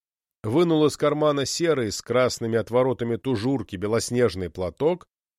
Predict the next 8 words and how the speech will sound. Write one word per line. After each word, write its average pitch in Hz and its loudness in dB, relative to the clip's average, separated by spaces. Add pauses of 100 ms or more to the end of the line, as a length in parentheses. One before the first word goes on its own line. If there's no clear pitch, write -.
(260)
встряхнул 135 2
его, 180 -4
протёр 151 2
пенсне 156 0 (260)
и 151 -2
наклонился 120 -2
над 95 -6
картой. - -16